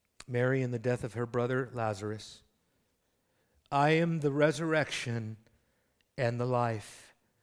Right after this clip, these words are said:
He who believes in me will live even if he dies."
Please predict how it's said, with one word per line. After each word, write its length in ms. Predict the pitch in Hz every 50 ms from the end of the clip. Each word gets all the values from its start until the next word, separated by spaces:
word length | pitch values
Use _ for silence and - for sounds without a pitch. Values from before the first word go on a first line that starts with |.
| _ _ _ _ _ _ _ _ _
He 260 | _ - - 160 156 147
who 160 | 135 156 143
believes 420 | 131 151 151 156 156 160 151 135
in 160 | 165 160 156
me 420 | 156 147 143 139 139 135 131 127 - - - _ _ _ _ _ _ _ _ _ _ _ _ _ _ _ _ _ _ -
will 260 | 120 123 135 135 131
live 800 | 131 131 135 143 160 160 165 175 185 190 180 156 - - - - _ _ _ _ _ _ _ _ _ _ _ _ _ _ _ _ _ _ _ _ _ _ -
even 760 | 147 160 170 180 180 160 156 170 175 170 170 170 165 170 - _ _ _ _
if 640 | - 143 143 143 147 143 139 - - - - - _ _ _ _ _ _ _ _ _ _ _ _ _ _ _ _ _
he 300 | - - - 123 117 107
dies." 560 | - 107 90 82 82 82 - - - -